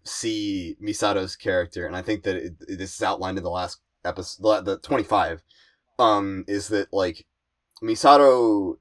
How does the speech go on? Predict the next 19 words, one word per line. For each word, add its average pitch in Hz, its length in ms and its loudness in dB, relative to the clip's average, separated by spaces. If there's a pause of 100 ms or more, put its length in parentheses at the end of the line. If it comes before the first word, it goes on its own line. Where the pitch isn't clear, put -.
(120)
has, 95 440 -2 (140)
uh, 85 580 0 (120)
kind 110 180 -2
of - 100 -8
pigeonholed 113 520 -2
her 101 120 -6
life 90 280 -2
to 107 60 -16
the 101 80 -8
point 92 220 -6
where 90 80 -10
the 90 120 -8
only 98 520 -2 (560)
two 123 160 -2
halves 104 300 2
of 98 80 -6
it 98 180 -2
are 98 180 2
the, 95 320 -8